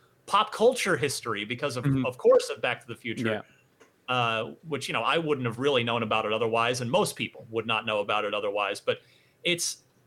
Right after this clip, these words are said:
Speaker 1: there will ne-, there has never been anything like the DeLorean, and there will never be anything like the DeLorean ever again. And again, and I'm not putting it on a pedestal saying that.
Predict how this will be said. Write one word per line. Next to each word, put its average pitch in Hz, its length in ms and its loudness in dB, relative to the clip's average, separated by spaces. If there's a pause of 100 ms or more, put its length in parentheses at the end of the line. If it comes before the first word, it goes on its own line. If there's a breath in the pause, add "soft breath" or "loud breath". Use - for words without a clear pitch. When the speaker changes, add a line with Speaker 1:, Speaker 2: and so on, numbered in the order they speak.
(340)
Speaker 1:
there 196 180 4
will 208 140 2
ne-, 170 300 2
there 180 160 2
has 190 300 0
never 170 400 2
been 139 440 0
anything 143 460 -2
like 143 220 0
the 151 80 -2
DeLorean, 147 600 2
and 143 180 -6
there 147 160 4
will 143 220 4
never 139 600 0
be 147 480 0
anything 135 400 -2
like 123 200 0
the 135 60 -6
DeLorean 117 420 0
ever 113 200 -2
again. 127 260 0
And 127 140 -2
again, 160 240 -2 (260 soft breath)
and 165 80 0
I'm 165 80 2
not 202 220 0
putting 196 200 0
it 175 60 2
on 151 140 4
a 127 40 -4
pedestal 262 460 0
saying 127 380 0
that. 110 240 -2